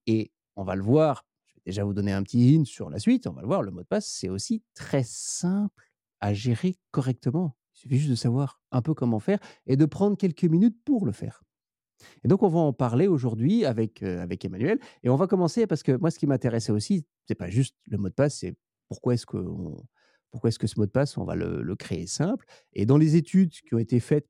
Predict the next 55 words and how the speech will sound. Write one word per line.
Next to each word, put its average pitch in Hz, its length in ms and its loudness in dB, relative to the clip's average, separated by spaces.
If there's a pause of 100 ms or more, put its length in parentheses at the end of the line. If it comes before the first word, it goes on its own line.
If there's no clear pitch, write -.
études - 240 -16
psychologiques, - 560 -2
alors 95 140 -8
toi 101 100 -6
qui - 80 -10
es 101 60 -8
psychologue, 123 400 -4
tu - 100 -20
vas - 80 -12
pouvoir - 280 -10
aller 90 100 -6
un 92 80 -8
peu 127 120 -6
plus 123 140 -6
loin 110 180 -2
que 107 100 -8
moi, 156 220 -2 (360)
mais 101 120 -2
juste 156 520 0 (380)
le 131 200 6
détail, 156 500 2
c'est 135 220 -2
que 110 240 0 (400)
il - 60 -8
y - 20 -4
a 95 40 -2
des 101 100 -2
études 147 200 -2
qui 120 100 -4
ont 110 40 2
été 107 140 -2
faites, 113 200 -6
et 87 100 -10
plein, 113 300 0 (320)
sur - 160 -8
le 87 60 -4
mot 101 80 0
de 98 60 -8
passe, 90 240 -6
parce - 140 -20
que - 80 -20
c'est 90 120 -12
vraiment 95 360 -6
le 107 360 0
problème 101 400 -8
de 104 80 -6
sécurité 98 640 -12 (340)
générique. 95 600 -4 (800)
Et 98 60 -4
ils 95 60 -4
se 113 120 -6
sont 107 140 0
rendus 92 200 -6
compte 170 240 -4
que 123 380 0